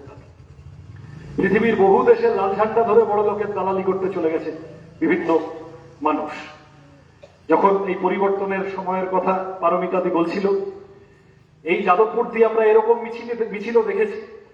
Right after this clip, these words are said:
তৃণমূল কংগ্রেস মিছিল করছে, "লাল হটাও দেশ বাঁচাও",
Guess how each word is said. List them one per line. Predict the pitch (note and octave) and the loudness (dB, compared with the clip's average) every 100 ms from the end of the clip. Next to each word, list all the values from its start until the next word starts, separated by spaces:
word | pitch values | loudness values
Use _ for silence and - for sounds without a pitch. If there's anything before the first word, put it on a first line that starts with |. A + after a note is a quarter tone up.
| _ _ _ _ | _ _ _ _
তৃণমূল | G3 A3 A3 A3+ | 0 2 2 2
কংগ্রেস | G#3+ G3+ A3 G#3 G3 | 0 4 2 2 -6
মিছিল | G3+ A3+ | -8 -2
করছে, | A3 G#3+ A3 | -2 0 -2
"লাল | G3 G3+ | 0 0
হটাও | G#3 G#3 G#3 G3+ G3 | 0 0 0 -2 -2
দেশ | F#3+ G3 | -4 -4
বাঁচাও", | F3+ D#3+ | -4 -6